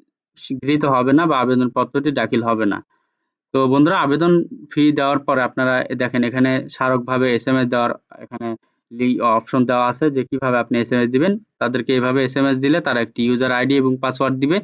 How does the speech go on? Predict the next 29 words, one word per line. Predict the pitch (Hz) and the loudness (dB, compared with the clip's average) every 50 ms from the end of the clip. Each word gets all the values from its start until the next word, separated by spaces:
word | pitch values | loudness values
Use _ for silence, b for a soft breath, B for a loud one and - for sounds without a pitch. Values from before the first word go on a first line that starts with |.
| B B B B B B B _ | B B B B B B B _
ইউজার | 143 143 147 160 180 185 | 0 2 2 2 2 0
আইডি | 180 170 160 156 | 0 0 0 0
পাসওয়ার্ড | 147 151 143 135 - 147 143 147 | 0 -2 -2 -2 0 -2 -2 0
দিয়ে | 156 180 151 | 0 -2 -2
আপনি | 139 131 131 | 0 0 0
এই | 127 127 120 | 2 2 0
যে | 120 123 | 0 0
এই | 123 120 | 2 2
লিঙ্কে | 117 117 120 120 113 127 | 2 0 0 0 -2 -2
ক্লিক | 123 - 127 127 127 | -2 0 -2 -2 0
করে | - 143 139 | 0 0 2
log | 139 131 123 120 | 2 2 2 2
in | 127 139 135 | 2 2 2
করবেন। | 143 143 147 160 165 | 2 2 2 2 2
log | 147 131 127 135 | 2 2 2 2
in | 139 143 | 2 2
করার | 143 151 147 147 143 | 2 0 0 0 0
পরে | 156 160 160 | 0 0 0
আপনি | 151 139 - 135 | 0 0 0 0
ওখানে | 127 123 131 127 123 | -2 0 0 -2 0
দেখতে | 117 120 113 - - 135 | 0 -2 -2 -2 -2 -2
পারবেন | 143 143 135 135 147 156 151 | -2 0 0 2 2 4 4
যে | 135 | 2
আপনি | 123 117 - 120 120 120 120 117 | 2 0 -2 -2 -4 -4 -4 -6
কোন | - - 131 127 123 | -8 -10 -12 -12 -10
পদে | 117 127 123 - | -8 -6 -4 -2
আবেদন | 131 127 127 127 135 131 | -2 -4 -4 -4 -4 -4
করছেন, | - 139 127 - _ - - _ _ _ _ _ _ _ _ _ - | -4 -6 -10 -12 _ -14 -16 _ _ _ _ _ _ _ _ _ -16
আপনার | 123 - 143 147 | -12 -8 -6 -8